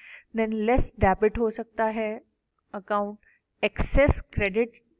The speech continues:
हो, side हो सकती है account की, less credit side हो सकती है account की।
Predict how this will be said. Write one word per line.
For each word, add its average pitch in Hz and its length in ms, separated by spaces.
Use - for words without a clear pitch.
हो, 240 160
side 226 380
हो 220 140
सकती 214 380
है 214 220
account 202 440
की, 214 260
less 226 340
credit 240 420
side 226 260
हो 220 160
सकती 214 400
है 233 200
account 202 520
की। 214 240